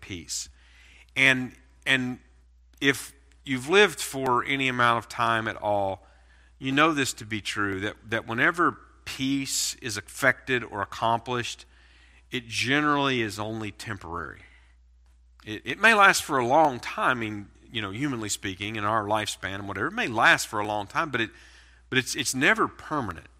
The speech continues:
It's never everlasting peace. It's, it's merely temporary. So regardless of the means that we might use to pursue peace, only the Lord can bring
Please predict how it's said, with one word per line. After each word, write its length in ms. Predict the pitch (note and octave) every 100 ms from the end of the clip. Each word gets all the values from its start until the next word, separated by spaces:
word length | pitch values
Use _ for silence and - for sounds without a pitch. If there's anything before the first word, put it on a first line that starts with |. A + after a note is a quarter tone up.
| _
It's 180 | - -
never 440 | D#3 F#3+ E3 G#2+ - -
everlasting 1080 | D3+ D3+ B2 A2 G#2 G2 F#2 - G2 F2+ -
peace. 520 | - F#2 F2+ - - - _ _ _ _
It's, 420 | - C3+ - -
it's 260 | - B2 -
merely 560 | C3 D3+ D#3+ C#3+ B2 G#2
temporary. 640 | - E3+ E3+ G2+ F2+ C2 A#1 _ _ _ _ -
So 160 | -
regardless 720 | E3 D#3+ C#3+ F#3 C4 C4 G#3 -
of 220 | D#3+ C3
the 100 | B2+
means 640 | A#2+ B2 D3+ F3 D3+ A#2+
that 120 | B2 A#2
we 100 | A#2
might 320 | B2 C3+ G#2
use 300 | A#2+ B2 A2
to 100 | -
pursue 400 | - - - G#2
peace, 460 | - F3 C3 A2 - - _ _ -
only 720 | E3+ G3 A3 G#3+ G#3 G3 F#3 - _ _ _ -
the 200 | C3+ C#3
Lord 720 | B2+ C3 E3 E3 B2+ A#2+ A2
can 380 | - B2+ A#2+ G#2
bring 480 | B2 C#3 C#3 C3+